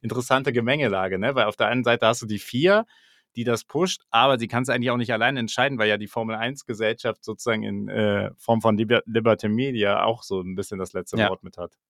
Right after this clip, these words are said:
Speaker 2: Ja, genau. Die kümmern sich ja um die komplette Rechteverwertung und das ganze Spektakel drumrum.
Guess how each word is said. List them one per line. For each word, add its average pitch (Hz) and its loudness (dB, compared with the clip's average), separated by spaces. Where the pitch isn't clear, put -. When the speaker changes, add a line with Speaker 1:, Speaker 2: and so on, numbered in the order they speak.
Speaker 2:
Ja, 117 2
genau. 113 0
Die 120 0
kümmern 131 -2
sich 117 -6
ja 117 0
um 113 -2
die 107 -6
komplette 113 -4
Rechteverwertung 120 0
und 117 0
das 113 2
ganze 147 2
Spektakel 131 0
drumrum. 120 2